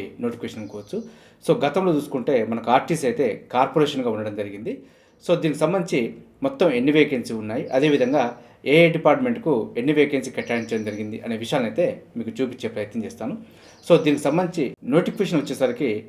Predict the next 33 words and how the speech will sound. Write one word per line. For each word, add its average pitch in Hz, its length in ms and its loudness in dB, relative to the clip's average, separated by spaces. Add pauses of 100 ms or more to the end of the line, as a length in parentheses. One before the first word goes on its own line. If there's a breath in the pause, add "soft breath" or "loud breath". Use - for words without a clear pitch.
(300 loud breath)
మనం 131 160 0
దీనికి 131 180 -4
సంబంధించిన 165 400 2
కొంత - 180 -6 (100)
సమాచారంతోటి 151 680 4 (280)
రెడీగా 160 360 8
ఉంటే, 117 200 2 (480 soft breath)
so, 135 140 -2
మనం 127 120 0 (100)
ఈజీగా 165 280 6
అయితే 156 160 2 (240)
సెలెక్ట్ 123 240 -2
అయ్యే 107 120 2
అవకాశం 110 340 -10
ఉంటుంది. 107 260 -10 (400 loud breath)
So, 151 60 -2 (160)
దాంట్లో 170 320 6
భాగంగానే 135 400 4 (460 loud breath)
మీకు 123 180 -2
దీనికి 127 180 -4
సంబంధించి 139 280 2
అయితే 139 160 2 (220)
కొంత 135 160 -4 (140)
అప్‌డేట్ 160 280 4
సమాచారం 120 400 0
ఇచ్చే 110 200 -12
ప్రయత్నం 110 300 -6
చేస్తున్నాను. 120 300 -8 (240 loud breath)
So, 165 140 0
మనకు 131 180 -2 (140)
ఆర్టీసీకి 165 420 -2
సంబంధించి 123 460 -2 (300)
మూడు 160 160 6